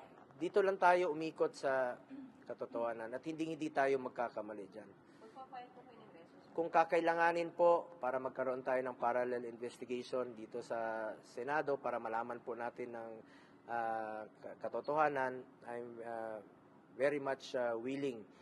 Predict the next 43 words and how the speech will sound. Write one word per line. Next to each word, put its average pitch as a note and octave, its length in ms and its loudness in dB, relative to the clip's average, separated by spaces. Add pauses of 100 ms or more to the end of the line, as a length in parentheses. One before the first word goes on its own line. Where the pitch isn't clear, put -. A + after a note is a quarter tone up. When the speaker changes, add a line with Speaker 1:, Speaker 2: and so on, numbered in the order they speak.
(220)
Speaker 1:
na B2 120 -8
mag-file B2 560 -2
din B2 160 -8
po A#2 160 -4
ng, A#2 240 -8
ah, A2 160 -6
resolution B2 640 -2
para A2+ 240 -2
magkaroon A2+ 480 -4
po A2 160 -4
ng, A2 220 -8 (640)
ah, A#2 160 -4
investigation A#2+ 640 -6
rin A2 240 -10
po G#2+ 160 -6
dito A2 320 -8
sa, G2+ 320 -6 (160)
sa - 160 -16
Senado A2+ 320 -6
para C#4+ 240 2
malaman C#4 320 6
natin F#3 400 2 (400)
kung F#3 160 0
ano F#3+ 160 4
lang F3+ 160 4
yung E3 240 -4
totoo. A2 400 -6 (640)
Ay, D#4 160 0
s-, C#4 160 -10
di-, A3+ 160 -6
sa C#4 160 6
lahat D4+ 240 8
ng, C4+ 240 2
ah, B3+ 240 0 (240)
sa, - 100 -18 (140)
kung G#4+ 160 2
gusto G#4 220 6
niyo F#4 180 2
imbestigahan C#4+ 480 4
yung A#3+ 140 0
war C4 180 8
on D4+ 80 4
drugs, - 400 0